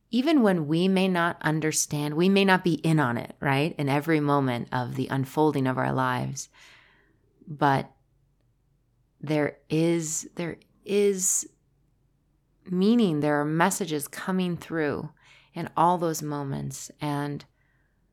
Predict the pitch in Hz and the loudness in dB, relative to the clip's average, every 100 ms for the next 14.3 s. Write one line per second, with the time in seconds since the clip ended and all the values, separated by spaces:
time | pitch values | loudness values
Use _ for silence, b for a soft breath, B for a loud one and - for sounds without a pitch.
0 | _ - 160 156 185 175 175 180 170 160 | _ -4 -4 -2 0 0 -2 -6 -4 -4
1 | - 185 - 175 180 196 202 202 170 165 | -6 -8 -8 -4 0 2 2 0 -6 -6
2 | - 156 156 151 151 170 - 196 202 214 | -6 -6 -6 -4 -2 -2 0 2 4 4
3 | 208 185 B B B B B _ _ _ | 2 0 B B B B B _ _ _
4 | _ _ 160 175 165 156 165 156 147 143 | _ _ -4 0 2 0 -2 0 2 0
5 | 143 - _ _ - 160 151 147 143 143 | -4 -10 _ _ -8 -4 -4 -4 -4 -4
6 | - 147 151 - 151 147 143 131 143 147 | -6 -6 -4 -4 -2 -2 -2 -4 0 2
7 | 151 151 151 147 139 131 143 139 139 143 | 2 2 2 2 0 -4 -6 -4 0 0
8 | 139 - 147 156 151 - 139 139 147 - | -2 -2 -2 -2 -4 -4 0 2 0 -4
9 | 147 139 135 b b b - - 175 160 | -4 -2 -4 b b b -4 -2 0 0
10 | 151 135 - 147 135 135 131 131 139 156 | -2 -2 0 0 2 2 2 0 -2 -4
11 | 160 170 214 - 156 139 135 139 135 - | -4 -4 -4 -6 -6 -6 -4 -6 -6 -6
12 | 143 135 147 160 135 135 B B B B | -4 -4 -6 -6 -6 -8 B B B B
13 | B - 147 135 - 156 143 135 135 143 | B -6 -4 -4 -4 -2 -2 -2 -6 -6
14 | 143 147 165 | -6 -6 -10